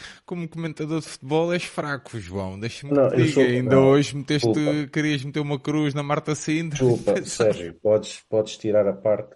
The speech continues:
Speaker 2: como comentador de futebol. Ah, não, mas para mim, para mim acaba por ser, acaba por ser uma boa arbitragem. Não tenho, não tenho mais nada a acrescentar.
Speaker 1: Muito bem. Então vá, vamos lá fechar aqui o jogo. Ricardo, um comentário final ao jogo.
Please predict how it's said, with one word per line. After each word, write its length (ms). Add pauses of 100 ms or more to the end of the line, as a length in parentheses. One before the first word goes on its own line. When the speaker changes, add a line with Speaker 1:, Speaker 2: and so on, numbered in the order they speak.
Speaker 2:
como 300
comentador 400
de 80
futebol. 480 (1900)
Ah, 200
não, 220
mas 440 (340)
para 140
mim, 240
para 140
mim 100
acaba 280
por 120
ser, 420
acaba 280
por 80
ser 80
uma 100
boa 180
arbitragem. 440 (180)
Não 160
tenho, 500
não 140
tenho 240
mais 160
nada 160
a 40
acrescentar. 400 (800)
Speaker 1:
Muito 440
bem. 340 (160)
Então 180
vá, 160
vamos 220
lá 140
fechar 280
aqui 200
o 60
jogo. 280
Ricardo, 380
um 20
comentário 340
final 480
ao 240
jogo. 360